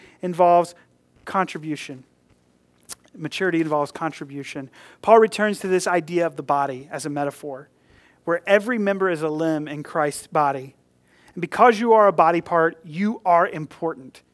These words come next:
You are. We need one another. Every member is to contribute,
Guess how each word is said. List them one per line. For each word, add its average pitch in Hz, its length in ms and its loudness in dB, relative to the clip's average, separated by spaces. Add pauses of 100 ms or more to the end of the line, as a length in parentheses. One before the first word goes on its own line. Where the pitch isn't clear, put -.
(120)
You 160 280 -12
are. 165 420 -8 (460)
We 202 160 2
need 208 400 2
one 175 160 -2
another. 139 460 -6
Every 262 320 4
member 226 340 0
is 214 160 -6
to - 120 -12
contribute, 160 680 -6